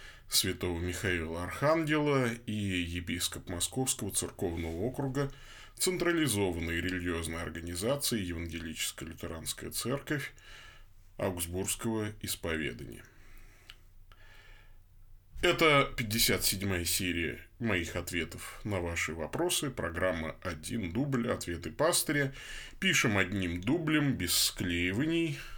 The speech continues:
переписываний, э, купюр, зависаний, ну, с зависаниями, смычаниями, эканьями,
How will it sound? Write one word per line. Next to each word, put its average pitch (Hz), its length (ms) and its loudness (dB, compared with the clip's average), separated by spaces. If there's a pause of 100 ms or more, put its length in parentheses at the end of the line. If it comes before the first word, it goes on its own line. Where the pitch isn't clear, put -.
(300)
переписываний, 135 1160 0 (840)
э, 87 540 2
купюр, 127 580 2 (440)
зависаний, 95 840 2
ну, 135 280 4
с 85 40 6
зависаниями, 127 1000 6
смычаниями, 92 1000 0
эканьями, 143 640 -2